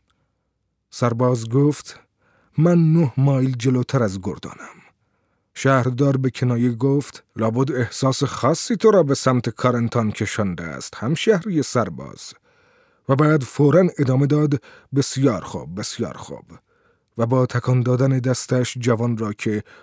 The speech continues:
آماده پاسخ دادن بود ساکت کرد و گفت: «می‌دانم شما را کجا باید بفرستم. به اینجا.»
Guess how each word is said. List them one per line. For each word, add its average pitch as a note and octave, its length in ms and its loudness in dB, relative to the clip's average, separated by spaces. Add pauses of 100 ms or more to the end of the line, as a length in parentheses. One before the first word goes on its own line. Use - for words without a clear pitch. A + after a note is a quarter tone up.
(160)
آماده B2 500 2
پاسخ - 460 -6
دادن F2 360 -6
بود B2 300 -2
ساکت - 460 -2
کرد C#2+ 320 -12
و C#2+ 180 -12 (300)
گفت: A2+ 520 -4 (600)
«می‌دانم C#3 400 2
شما F#2+ 320 -4
را D#2+ 200 -8
کجا G2 360 -4
باید C#2 360 -12
بفرستم. - 600 -14 (640)
به A2+ 180 -4
اینجا.» G#2 460 -2